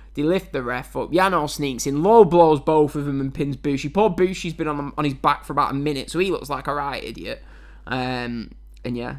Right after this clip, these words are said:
Yano sneaks in, pins Bushi, and he is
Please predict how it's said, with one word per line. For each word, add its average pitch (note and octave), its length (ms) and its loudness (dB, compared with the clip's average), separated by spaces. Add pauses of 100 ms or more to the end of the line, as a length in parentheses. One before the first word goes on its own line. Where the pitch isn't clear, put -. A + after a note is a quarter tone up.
Yano C3+ 360 -2
sneaks C#3 380 -6
in, C3+ 200 -4
pins C#3+ 240 -4
Bushi, C3 600 -4 (120)
and B2+ 100 -6
he B2+ 160 -4
is C3 300 -10